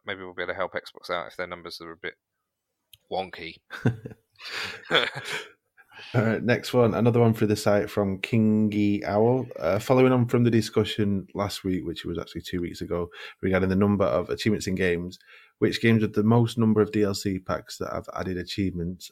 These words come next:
Speaker 2: and what is the longest time after release of the base game that a D L C pack added achievements to the title? His guess was Doritos Crash Course.
Speaker 1: Okay. So,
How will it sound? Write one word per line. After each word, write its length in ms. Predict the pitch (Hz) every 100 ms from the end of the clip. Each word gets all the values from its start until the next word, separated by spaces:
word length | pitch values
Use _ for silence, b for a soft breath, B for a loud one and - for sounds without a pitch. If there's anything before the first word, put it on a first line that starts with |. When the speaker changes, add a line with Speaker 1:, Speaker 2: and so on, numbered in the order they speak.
| -
Speaker 2:
and 120 | 95
what 140 | 92 101
is 100 | 95
the 80 | 98
longest 420 | 110 104 101 -
time 320 | 104 98 98
after 280 | 92 - 98
release 440 | 92 90 90 87
of 120 | 85 -
the 80 |
base 300 | - 110 113
game 400 | - 85 87 85 B B B B
that 120 | -
a 40 | 80
D 140 | 98
L 140 | 95 92
C 240 | - 92
pack 240 | - 87 -
added 160 | 92 90
achievements 500 | 87 - 85 85 -
to 60 | -
the 60 |
title? 480 | - 87 85 - 82 82
His 180 | 104 101
guess 360 | - 92 87 -
was 140 | 90 85
Doritos 720 | - 87 98 107 - 98 92 -
Crash 280 | - 92 -
Course. 580 | - 82 78 - - - _ b b b b b _ _ - 110
Speaker 1:
Okay. 520 | - 143 113 82 - _ _ _ _ B B B B
So, 320 | - 139 120